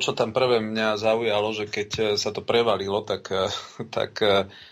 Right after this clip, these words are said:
Jo-, Jožo Pročko išiel na jeho obhajobu a napísal, myslím, blog, alebo čo to bolo, že čo tu vy všetci riešite, veď, e, o, o tej diplomovke, že je, že je plagiatom, vlastne, e, sa vie dlho, že on to, on nám to hovoril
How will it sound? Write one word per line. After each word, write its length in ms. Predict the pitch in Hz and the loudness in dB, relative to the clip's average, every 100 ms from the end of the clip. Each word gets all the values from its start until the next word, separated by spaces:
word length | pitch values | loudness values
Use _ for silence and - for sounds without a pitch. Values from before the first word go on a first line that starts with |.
| _ | _
Jo-, 240 | - 104 - | 2 2 2
Jožo 600 | 120 110 110 110 113 110 | -6 -4 0 2 0 0
Pročko 400 | 110 110 - 107 | 0 0 -2 -2
išiel 320 | 104 - 104 | 0 0 0
na 80 | 101 | 2
jeho 480 | 107 101 95 87 - | 2 2 2 0 -2
obhajobu 720 | - 107 101 92 92 107 98 | -2 2 2 2 0 0 2
a 0 | |
napísal, 720 | 95 92 - - 92 85 85 - | 0 -2 -4 -2 -2 -2 -8 -12
myslím, 320 | 98 - 95 | -10 -8 -6
blog, 320 | 90 98 98 | -2 -2 0
alebo 240 | 98 95 98 | 0 -2 -4
čo 160 | - | -6
to 80 | - | -8
bolo, 320 | 92 95 98 | -2 0 2
že 240 | 95 90 - - - - | 2 0 -2 -20 -16 -4
čo 160 | - | 0
tu 160 | 107 107 | 0 0
vy 80 | 98 | 2
všetci 320 | - 104 - | 2 2 0
riešite, 500 | 104 92 98 - - 90 | 0 0 0 -2 -4 -2
veď, 160 | 92 - | -2 0
e, 80 | 87 90 90 | 0 2 0
o, 420 | - - 76 - | -2 -4 -2 -2
o 40 | 101 | 0
tej 160 | 104 92 | 0 0
diplomovke, 720 | 98 101 104 101 - - 95 | 0 0 2 0 0 -2 0
že 120 | 92 | 0
je, 160 | 95 95 95 - _ _ _ - | 0 -2 -4 -10 _ _ _ -8
že 220 | 98 95 95 | -2 2 2
je 20 | 92 | 2
plagiatom, 640 | 98 98 98 98 92 95 | 2 2 2 0 0 -2
vlastne, 640 | 90 90 95 90 90 87 - - | -2 -4 -6 -8 -8 -12 -18 -16
e, 240 | 90 98 | -14 -6
sa 160 | - 98 | -2 0
vie 160 | 95 95 | 2 2
dlho, 560 | 110 110 107 101 - | 4 4 4 2 -2
že 160 | 95 95 | -6 -4
on 80 | 95 | -2
to, 320 | 101 95 92 | -4 -4 -6
on 160 | - | -6
nám 240 | 95 95 92 | -2 -2 0
to 80 | 98 | 2
hovoril 320 | 101 101 | 2 2